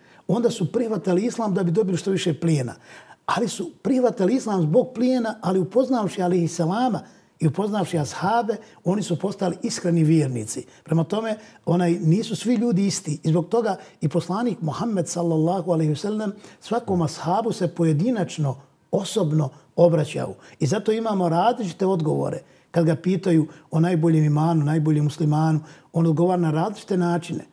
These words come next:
Jednima kaže da je to vjerovanje u Allaha, da je to čak i borba na Allahovom putu, oni koji mogu to podnijeti. A drugima kaže da nazivaju selam one, onima koji, koji znaju i onima koji ne znaju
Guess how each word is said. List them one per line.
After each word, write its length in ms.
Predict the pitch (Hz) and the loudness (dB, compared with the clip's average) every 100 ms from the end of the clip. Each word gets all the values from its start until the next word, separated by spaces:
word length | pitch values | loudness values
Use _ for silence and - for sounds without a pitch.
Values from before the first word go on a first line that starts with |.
| _ _ | _ _
Jednima 340 | 151 156 165 | 0 2 0
kaže 280 | 156 175 165 | 0 0 2
da 60 | 156 | 2
je 100 | 156 | 2
to 120 | 165 | 2
vjerovanje 400 | 151 160 156 156 | 2 2 2 2
u 40 | |
Allaha, 380 | 151 156 160 170 170 - - | 2 0 0 -2 -6 -20 -4
da 60 | 160 | -2
je 80 | |
to 120 | 156 156 | 0 0
čak 240 | - 120 | -2 -2
i 40 | |
borba 320 | 131 175 185 185 | 2 2 2 0
na 100 | 180 | 2
Allahovom 380 | 190 196 180 | 0 0 -2
putu, 340 | - 190 208 180 | 0 -2 0 0
oni 140 | 185 | -2
koji 200 | 180 196 | 0 0
mogu 260 | 214 214 208 | 0 0 0
to 140 | 220 | 0
podnijeti. 520 | - 220 185 156 - - - - | 0 -2 0 -2 -4 -12 -16 -4
A 120 | 151 | 0
drugima 340 | 208 226 185 165 | 0 0 -2 0
kaže 380 | 185 202 175 170 | -2 -2 0 0
da 100 | 175 | 2
nazivaju 480 | 165 180 240 180 | 2 0 2 2
selam 460 | 156 196 202 175 147 - - _ | 2 -2 -2 -2 -4 -8 -20 _
one, 320 | 190 185 160 156 - - | -2 2 0 -2 -10 -4
onima 300 | 190 175 151 | 0 2 0
koji, 460 | - 156 160 156 - | 0 4 4 4 0
koji 260 | 175 165 | 0 0
znaju 460 | 127 180 226 196 180 | 0 0 0 2 2
i 60 | 180 | 2
onima 280 | 180 160 | 2 2
koji 200 | 147 156 | 2 0
ne 160 | 147 220 | 2 0
znaju 320 | 196 214 202 | -2 -2 -2